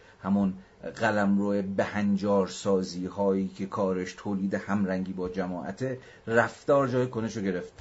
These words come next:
به خاطر بیارید بحث آرنت رو در اون بخش ششم فصل دوم که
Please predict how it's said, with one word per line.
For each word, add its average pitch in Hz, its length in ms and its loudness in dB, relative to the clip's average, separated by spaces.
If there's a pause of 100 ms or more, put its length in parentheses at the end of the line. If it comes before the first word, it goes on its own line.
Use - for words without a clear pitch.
به 98 60 -6
خاطر 107 260 0
بیارید 135 400 4
بحث 117 300 4
آرنت 104 460 -2
رو 107 200 -6 (260)
در 101 120 2
اون 101 240 0 (220)
بخش 110 280 -2
ششم 101 480 -4
فصل 98 340 -4
دوم 98 500 -2 (480)
که 127 180 -2